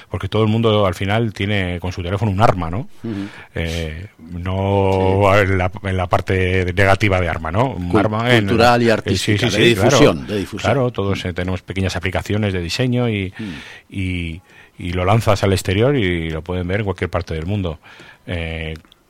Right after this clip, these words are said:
Speaker 1: este año yo he visto muchísimo más, eh, personas con,
Speaker 2: Mm.
Speaker 1: con ganas de, de lo que están viendo y en este gran día, esas carrozas, esa, ese nivel artístico,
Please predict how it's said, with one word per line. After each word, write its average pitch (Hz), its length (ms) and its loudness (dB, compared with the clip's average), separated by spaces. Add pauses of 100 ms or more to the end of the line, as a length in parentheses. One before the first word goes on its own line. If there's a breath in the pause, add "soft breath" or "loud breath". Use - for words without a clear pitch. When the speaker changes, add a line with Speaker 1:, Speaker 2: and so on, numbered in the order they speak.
(500)
Speaker 1:
este 107 240 -2
año 98 200 0
yo 87 80 -4
he 82 40 -8
visto 80 360 -8 (840)
muchísimo 90 560 -4
más, 87 280 -2
eh, 82 260 -8
personas 85 500 -8
con, 80 360 -10 (480 loud breath)
Speaker 2:
Mm. 113 300 -6
Speaker 1:
con 85 420 -6
ganas 95 360 0
de, 82 500 -6 (140)
de 90 140 -6
lo 90 60 -6
que 92 80 -8
están 104 240 2
viendo 90 440 2
y 80 400 -8 (420 loud breath)
en 92 140 -4
este 98 160 -2
gran 92 240 2
día, 85 340 2
esas 85 600 -2
carrozas, 87 520 -4
esa, 85 460 -2
ese 87 180 -4
nivel 101 240 2
artístico, 113 720 0